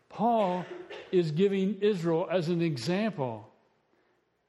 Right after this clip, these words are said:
Israel had been promised the land. God had already given the promises. He had told them that they could take the land. He would defeat the enemy. He would drive the people out.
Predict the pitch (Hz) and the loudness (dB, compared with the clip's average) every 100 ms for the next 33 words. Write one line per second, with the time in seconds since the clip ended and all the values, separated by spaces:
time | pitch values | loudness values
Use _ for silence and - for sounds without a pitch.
0 | _ _ _ _ - 196 190 208 185 190 | _ _ _ _ -2 0 2 2 2 0
1 | 185 165 - 208 202 190 - 165 175 214 | 0 0 0 2 2 -2 0 0 2 0
2 | 180 127 110 113 _ _ _ _ 151 185 | -2 -4 -8 -12 _ _ _ _ 0 2
3 | 202 190 180 185 185 165 202 208 185 185 | 2 2 2 2 2 2 2 2 0 2
4 | 175 160 143 135 120 - - - 185 180 | 0 0 -4 -6 -8 -10 -20 -2 2 2
5 | 165 202 190 180 175 170 175 175 143 180 | 2 2 2 0 0 0 -2 -2 -2 0
6 | 196 196 175 165 151 131 165 165 151 156 | 0 0 0 0 -2 -2 -2 0 -2 -2
7 | 202 196 175 185 185 165 147 170 156 147 | -2 -2 0 0 0 -2 0 -2 0 2
8 | 175 180 156 175 165 165 170 170 120 | 2 0 -4 -6 -6 -4 -4 -4 -8